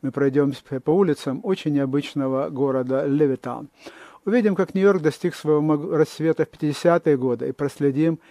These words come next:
его скольжение в финансовую и социальную пропасть, наступившую позднее.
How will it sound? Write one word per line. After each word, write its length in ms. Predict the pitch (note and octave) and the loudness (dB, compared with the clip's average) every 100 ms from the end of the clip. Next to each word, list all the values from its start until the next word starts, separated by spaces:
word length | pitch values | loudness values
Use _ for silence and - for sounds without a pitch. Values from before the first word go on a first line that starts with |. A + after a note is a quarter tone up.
| - | -10
его 120 | C3+ C#3 | -4 -4
скольжение 600 | - C#3 B2+ D3+ D3+ C#3 | -2 -4 0 2 4 2
в 60 | |
финансовую 560 | - C3+ C3+ C#3 - B2+ | 0 -2 0 -2 -4 -8
и 20 | |
социальную 640 | - B2 - C#3 C3+ C3+ | -8 -10 -4 0 0 0
пропасть, 420 | B2 D#3+ D#3+ C#3 - | 0 0 0 -2 -6
наступившую 640 | B2+ - C3+ C3+ - B2+ | -8 -8 -4 -6 -4 -6
позднее. 480 | - C3 C#3 C#3 | -4 -2 0 -2